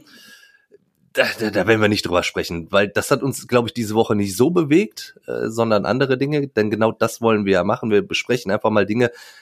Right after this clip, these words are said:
die uns so in der letzten Woche bewegt hat und ja, wollen da so ein bisschen drüber quatschen und euch vor allen Dingen so ein bisschen berieseln damit.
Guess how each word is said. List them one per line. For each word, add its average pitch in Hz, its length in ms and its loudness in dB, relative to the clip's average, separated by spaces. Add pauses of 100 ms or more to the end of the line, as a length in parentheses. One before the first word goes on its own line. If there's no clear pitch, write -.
(120)
die 110 100 0
uns 139 180 2
so 131 120 4
in 110 120 0
der 104 100 4
letzten 107 300 -2
Woche 104 180 2
bewegt 92 360 -2
hat 135 160 0
und 107 180 -6 (340)
ja, 113 160 -2
wollen 117 220 4
da - 100 4
so 113 100 0
ein 110 60 2
bisschen 117 240 0
drüber 95 220 2
quatschen 143 500 0
und - 240 0
euch 123 320 4
vor - 120 0
allen 127 120 0
Dingen 127 120 -2
so 123 100 0
ein 113 80 -2
bisschen 139 260 0
berieseln 107 540 0
damit. 76 480 -12